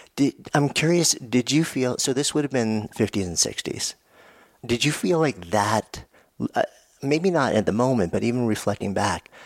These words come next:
like, that kind of atmosphere was different,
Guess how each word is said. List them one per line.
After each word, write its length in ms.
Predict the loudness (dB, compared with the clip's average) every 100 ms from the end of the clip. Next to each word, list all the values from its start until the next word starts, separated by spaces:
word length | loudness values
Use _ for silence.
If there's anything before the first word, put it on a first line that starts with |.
| -20 -20 _
like, 120 | -6
that 420 | -4 -2 0 -2
kind 200 | -2 0
of 80 | 0
atmosphere 960 | 0 -2 -2 -2 -2 -2 0 0 0 -6 _
was 720 | -2 0 2 2 2 0 -2 -10 -18
different, 600 | -4 -2 0 0 2 -2